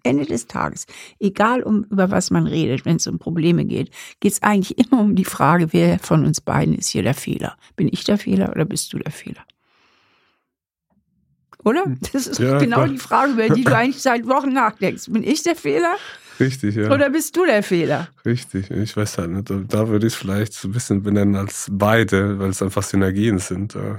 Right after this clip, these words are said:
Speaker 1: Ja,
Speaker 2: ich
Speaker 1: natürlich. Also ihr seid
Speaker 2: Mhm.
Speaker 1: beide ein bisschen der Fehler. Ich sag dir, was dein Fehler wahrscheinlich war, den kannst du dir selber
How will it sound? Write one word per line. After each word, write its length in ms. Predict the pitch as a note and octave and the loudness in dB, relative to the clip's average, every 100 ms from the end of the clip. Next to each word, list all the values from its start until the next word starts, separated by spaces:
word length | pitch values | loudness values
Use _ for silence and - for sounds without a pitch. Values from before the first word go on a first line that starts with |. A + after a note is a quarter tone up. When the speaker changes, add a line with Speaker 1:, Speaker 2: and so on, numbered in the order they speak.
| - | 2
Speaker 1:
Ja, 120 | A#3+ | 4
Speaker 2:
ich 60 | |
Speaker 1:
natürlich. 680 | C4+ A#3+ - C#4 B3 - - | 2 2 0 2 2 -2 -2
Also 220 | - F#3 | 0 2
ihr 160 | F#3+ G3+ | 2 2
seid 180 | G3+ G3+ | 4 4
Speaker 2:
Mhm. 40 | |
Speaker 1:
beide 300 | F3+ G3 A#3+ | 4 4 4
ein 160 | F3+ D3+ | 2 2
bisschen 340 | D#3+ - D#3 | -2 -4 -6
der 100 | - | -6
Fehler. 460 | D3+ E3 D3+ - - | -6 -4 -2 0 -2
Ich 120 | D#3+ | -2
sag 200 | G3+ F#3 | 0 0
dir, 120 | F#3+ | 0
was 200 | F3 E3+ | 0 0
dein 240 | F#3+ F#3 G#3+ | 2 2 2
Fehler 340 | G#3+ G#3 G3 | 0 0 0
wahrscheinlich 560 | G3 F#3+ F#3 F#3 F#3+ F#3 | 0 0 -2 -2 -4 -4
war, 240 | F#3 F#3+ | -2 0
den 540 | F3+ - - E3+ F3+ | -4 -10 -12 -6 -4
kannst 240 | E3+ F#3+ F#3+ | -2 -2 -2
du 40 | |
dir 200 | E3+ D#3+ | -4 -4
selber 480 | D#3+ D3+ F3+ F#3 F3+ | -2 0 2 0 -2